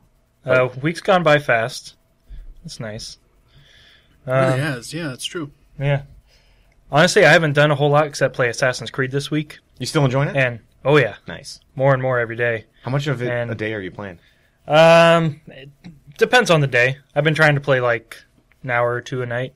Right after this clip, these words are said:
Speaker 2: Nice. Okay. That's
Speaker 1: Uh,
Speaker 2: a, that's
Speaker 1: before
Speaker 2: a good
Speaker 1: bed.
Speaker 2: pace. So
Speaker 1: Yeah.
Speaker 2: you'll
Speaker 1: Uh,
Speaker 2: beat
Speaker 1: over
Speaker 2: it
Speaker 1: the
Speaker 2: in
Speaker 1: weekend
Speaker 2: about
Speaker 1: I've been playing a
Speaker 2: thirty-eight
Speaker 1: lot.
Speaker 2: years.
Speaker 1: Probably. <laughs>
Speaker 2: That's a Ubisoft game.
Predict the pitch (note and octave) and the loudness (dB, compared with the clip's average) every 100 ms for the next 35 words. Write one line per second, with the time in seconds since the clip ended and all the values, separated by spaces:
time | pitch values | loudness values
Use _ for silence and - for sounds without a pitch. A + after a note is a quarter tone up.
0 | _ F4 B3 - - D3+ D3 A#2+ A#2+ A#2 | _ -6 -6 -8 -12 -10 -6 -4 -2 -2
1 | A2+ C3+ B2 A2+ G#2+ F2+ - - G2 C#3+ | -4 -6 -4 -4 -8 -12 -12 -8 -6 -2
2 | D#3+ G#2+ - _ C#3+ C#3 C3 A#2+ C#3+ A#2+ | -4 -4 -16 _ 2 2 2 2 0 2
3 | C3 A2 A2 G#2 G#2+ A2+ G#2+ G#2+ A2 B2+ | 0 0 0 -2 -6 -6 -6 -4 -6 -6
4 | F#2 - - _ _ _ _ _ _ _ | -10 -14 -20 _ _ _ _ _ _ _
5 | D3+ - - - - - E3+ E3+ F#3+ C#3+ | -6 -6 -12 -12 -8 0 2 2 0 -2
6 | A2 F#2 - F2 E2+ | -2 -4 -4 -10 -12